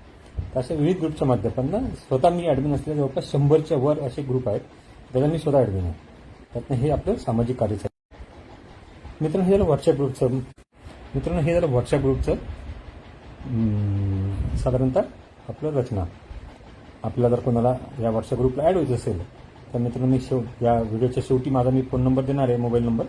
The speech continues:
तुम्ही त्या मोबाईल नंबरवर व्हॉ-, WhatsApp मेसेज करा. फोन करायचा सहसा करून टाळा, कारण काय होतं, मी फोन तर उचलतो, परंतु बऱ्याच वेळा फोनवर काही काम असेल, स्वतः बिझी असेल, तर मी माहिती पूर्ण देऊ शकत नाही. त्यामुळं आप-, मी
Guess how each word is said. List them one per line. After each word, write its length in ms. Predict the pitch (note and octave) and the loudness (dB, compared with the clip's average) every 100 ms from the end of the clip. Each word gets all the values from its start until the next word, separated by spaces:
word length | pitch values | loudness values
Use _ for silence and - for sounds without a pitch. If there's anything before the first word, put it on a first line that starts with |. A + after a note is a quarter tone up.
| - - - - - | -8 -20 -20 -20 -6
तुम्ही 160 | C3 C#3 | -2 2
त्या 80 | D3 | 2
मोबाईल 320 | C#3+ C3 D3 | 4 2 2
नंबरवर 240 | D3 G#3 | 2 2
व्हॉ-, 400 | C3+ B2 B2 B2+ | 4 2 2 -2
WhatsApp 300 | G#2+ A#2+ - | -4 -2 0
मेसेज 320 | C3+ B2 D3 - | 2 2 0 -2
करा. 180 | G#2+ F2 - - - - - - - | -4 -4 -10 -20 -20 -20 -20 -20 -8
फोन 240 | - D3+ D3+ | 0 2 2
करायचा 240 | D3+ D3+ | 2 0
सहसा 280 | C#3+ D3+ D#3 | 2 2 4
करून 180 | D3 D3 | 2 4
टाळा, 220 | C#3 G#2 | 4 4
कारण 320 | G2+ - A#2+ | 0 -4 -2
काय 140 | C3 D3 | 2 2
होतं, 140 | D3 | 2
मी 100 | D#3 | -2
फोन 200 | D3+ D3 E3 | -2 0 0
तर 40 | |
उचलतो, 420 | D3 D#3 C#3 F#2+ - - - - - | 2 2 2 -2 -2 -10 -14 -10 -4
परंतु 220 | D3 D#3 | -2 2
बऱ्याच 140 | C#3+ | 2
वेळा 220 | D#3 D#3+ D#3 | 4 2 2
फोनवर 360 | D3 C#3+ D3 D3 | 2 2 2 0
काही 200 | D3 C3 | -2 0
काम 240 | C3 C3+ | 2 2
असेल, 380 | C3 C3+ B2 B2 | 0 0 0 -2
स्वतः 260 | B2 A#2+ | -2 -2
बिझी 240 | A#2+ A#2+ B2+ | 0 2 2
असेल, 260 | A#2+ A#2 | 2 0
तर 40 | C3 | -2
मी 160 | C#3+ | 0
माहिती 220 | C#3 A#2 B2+ | 0 0 0
पूर्ण 240 | B2+ C3+ | 0 2
देऊ 140 | B2+ | 2
शकत 340 | C#3 - - - | 2 0 -2 -6
नाही. 120 | F#2 - - - - - | -10 -10 -20 -20 -20 -8
त्यामुळं 300 | C3 B2+ C#3+ | -2 0 0
आप-, 420 | C#3 - _ - C3+ | -2 -6 _ -4 -2
मी 180 | D3 | -2